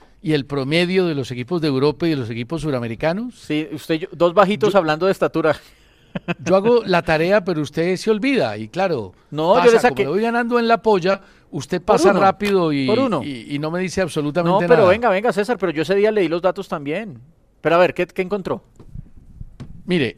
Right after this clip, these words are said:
Speaker 1: encontré, encontré lo siguiente. Me dice Jonathan que no me ve. No puedo creer que no me vea, hombre,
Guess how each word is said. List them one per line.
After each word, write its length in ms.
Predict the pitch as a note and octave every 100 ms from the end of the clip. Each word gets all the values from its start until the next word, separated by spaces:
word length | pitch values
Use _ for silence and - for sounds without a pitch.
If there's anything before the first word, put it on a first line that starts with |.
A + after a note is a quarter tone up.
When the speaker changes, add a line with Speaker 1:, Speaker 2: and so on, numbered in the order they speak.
| -
Speaker 1:
encontré, 680 | D#3+ D#3+ D3 F3+ G3+ G#3+ -
encontré 400 | D#3+ D3 D3 E3
lo 100 | F#3
siguiente. 480 | D3 C3+ C3 G2 A2+
Me 80 |
dice 180 | B2+ B2
Jonathan 400 | D#3 E3 D#3+ C#3+
que 140 | A2+ A2
no 100 | A#2
me 140 | C3
ve. 160 | C3+ G#2
No 140 | F#2+
puedo 180 | A#2 A#2+
creer 300 | F2+ E2 E2
que 160 | A#2
no 100 | A2
me 160 | G#2+ A2
vea, 320 | G2 C3 C#3
hombre, 300 | C2+ - C2+